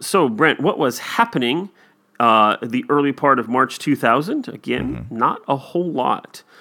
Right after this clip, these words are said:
Speaker 1: Uh, on March first, the Constitution of Finland is rewritten,
Speaker 2: Mm-hmm.
Speaker 1: uh,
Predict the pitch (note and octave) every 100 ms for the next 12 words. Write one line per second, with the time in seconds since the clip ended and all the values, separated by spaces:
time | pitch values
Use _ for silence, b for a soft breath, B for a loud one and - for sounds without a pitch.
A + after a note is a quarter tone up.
0 | b b b - A#2+ A#2+ A2+ - B2+ E3+
1 | F#3 F#3 G3 - - - G#3 F#3 A3+ -
2 | - C#3 C3+ D#3 D#3+ F#3 E3+ F3+ - F#3
3 | E3+ - D#3 E3 F#3+ G#3 D3 B2 A2+ B2
4 | G#2+ A#2+ G#3 C#4 D4+ _ _ b b b
5 | b - B2 A2+ G#2